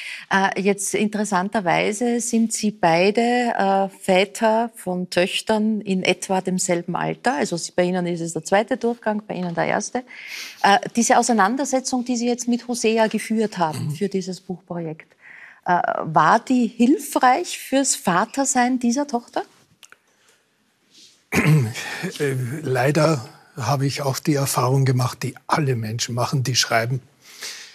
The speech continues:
Speaker 2: Äh, während man schreibt, wendet man denen den Rücken zu, über die man eventuell schreibt.
Speaker 1: Mhm.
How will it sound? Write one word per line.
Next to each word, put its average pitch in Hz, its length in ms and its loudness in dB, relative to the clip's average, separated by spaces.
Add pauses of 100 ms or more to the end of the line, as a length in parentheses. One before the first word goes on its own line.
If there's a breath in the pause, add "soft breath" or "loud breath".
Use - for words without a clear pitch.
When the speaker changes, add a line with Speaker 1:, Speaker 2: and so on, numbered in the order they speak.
(300 loud breath)
Speaker 2:
Äh, 135 340 4 (180)
während 135 320 4
man 131 140 4
schreibt, 127 420 2
wendet 123 340 2
man 123 280 2
denen 117 440 0 (140)
den 135 140 4
Rücken 135 420 2
zu, 127 260 0 (440 loud breath)
über 135 220 4
die 127 160 2
man 120 260 0
eventuell 110 560 -2
schreibt. - 520 -4
Speaker 1:
Mhm. 180 300 -4